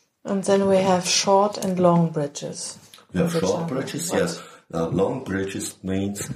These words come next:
Speaker 2: means whole of the arm.
Speaker 1: Mm-hmm.
Speaker 2: Long, short bridges,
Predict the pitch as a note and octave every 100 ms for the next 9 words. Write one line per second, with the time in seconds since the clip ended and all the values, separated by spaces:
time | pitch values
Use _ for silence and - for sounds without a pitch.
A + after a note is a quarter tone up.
0 | G2+ - F2 F2+ F#2 F2+ - - A#2+ A2
1 | E2 - C#2+ D2 F#2 D#3 - _ _ _
2 | _ _ G#3+ F#3+ G3+ C4 _ _ - F#2+
3 | F#2+ - - - G#2 G2 - - E2+ E2+
4 | - A2 -